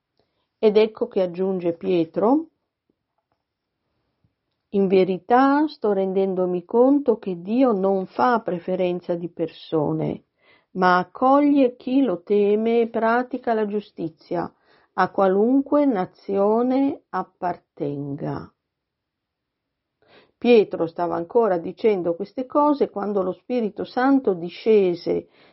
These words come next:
sopra tutti coloro che ascoltavano la parola.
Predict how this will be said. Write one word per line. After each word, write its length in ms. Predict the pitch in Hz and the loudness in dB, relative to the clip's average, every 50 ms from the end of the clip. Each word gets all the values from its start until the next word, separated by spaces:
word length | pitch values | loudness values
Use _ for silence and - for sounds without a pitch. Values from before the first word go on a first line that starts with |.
| _ | _
sopra 420 | _ - - 196 - - 196 196 190 | _ -4 -2 -2 0 0 0 -2 -2
tutti 560 | - - 285 285 277 285 _ _ - 202 170 | 0 0 0 0 0 0 _ _ -16 -16 -12
coloro 680 | - - 190 190 214 220 233 262 277 302 302 311 311 294 | -8 -4 -2 2 4 4 4 4 4 2 2 0 -2 -4
che 120 | _ 233 | _ -8
ascoltavano 1160 | 208 190 - _ _ - 180 175 170 - - 196 202 214 226 240 247 262 262 269 269 269 262 247 | -10 -10 -12 _ _ -8 -8 -8 -8 -8 -4 -2 -2 0 0 0 0 0 0 2 2 0 0 0
la 280 | 180 180 180 185 190 - | 0 0 -2 -2 -4 -6
parola. 760 | - 196 190 185 180 160 147 139 147 147 131 - 160 156 165 | -8 -10 -8 -6 -6 -6 -6 -4 -6 -6 -6 -6 -8 -8 -10